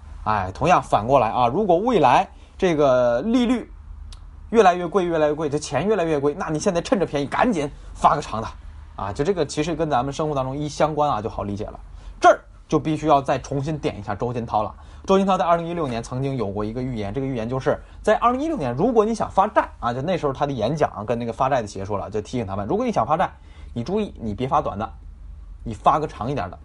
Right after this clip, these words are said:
五年八年啊。当时呢是二零一六年啊，利率非常低啊，市场钱非常充裕啊。当时周金涛说了，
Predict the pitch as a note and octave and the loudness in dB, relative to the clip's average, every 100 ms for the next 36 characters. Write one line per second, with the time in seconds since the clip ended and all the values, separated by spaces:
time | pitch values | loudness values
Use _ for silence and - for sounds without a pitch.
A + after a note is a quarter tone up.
0 | - - A2 A#2+ C#3+ D#3+ C#3 C3 - - | -16 -10 -6 -4 0 0 -2 -10 -14 -16
1 | - - - - - - - - - B2+ | -16 -16 -16 -16 -16 -16 -16 -14 -2 0
2 | A#2 A#2 - - - - - - - - | 0 -4 -18 -18 -16 -16 -16 -16 -16 -18
3 | - - G3+ G3+ F#3+ C#3+ D#3 - D#3+ D3+ | -18 2 4 4 0 -2 -2 2 2 0
4 | D#3+ F#3 A3+ C3+ - D#2 - G3 D#3+ D3+ | -2 -2 -2 -2 -8 -8 -4 -2 0 2
5 | A#3 A#3+ A#2+ A2 A2 G2+ F#2+ - - - | 2 2 -4 -6 -6 -4 -6 -8 -14 -14
6 | - - A#3+ E3+ A#2+ - - - - D3+ | -14 -4 -2 0 -2 -4 -14 -8 -2 -2
7 | C#4 C#4 D#3 D3+ D3 C3+ G#2 - - - | -2 -4 -4 -4 -4 -4 -6 -8 -14 -18
8 | - - F3+ F3 D#3+ D#3+ D3+ D3+ C#3+ C3+ | -16 2 4 4 2 0 0 0 0 0